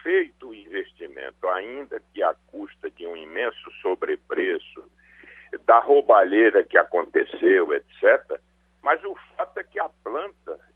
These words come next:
existe e que com um investimento complementar pequeno, você pode garantir a plena utilização dos equipamentos que estão instalados. Portanto,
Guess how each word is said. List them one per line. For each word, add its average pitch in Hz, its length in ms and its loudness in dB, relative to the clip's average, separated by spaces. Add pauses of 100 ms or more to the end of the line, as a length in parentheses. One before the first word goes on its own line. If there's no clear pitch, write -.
existe 151 960 -16 (460)
e 160 140 -12
que 196 240 -20
com 202 200 2
um 202 200 2
investimento 135 760 -6
complementar 95 1000 0
pequeno, 147 720 -4 (680)
você 160 540 -8 (160)
pode 147 320 -6
garantir 139 720 -6
a 165 100 0 (160)
plena 202 480 -4
utilização 143 1120 -4
dos 143 220 -18
equipamentos 117 800 -4
que 127 80 -18
estão 117 320 -4
instalados. 101 800 2
Portanto, 165 520 -10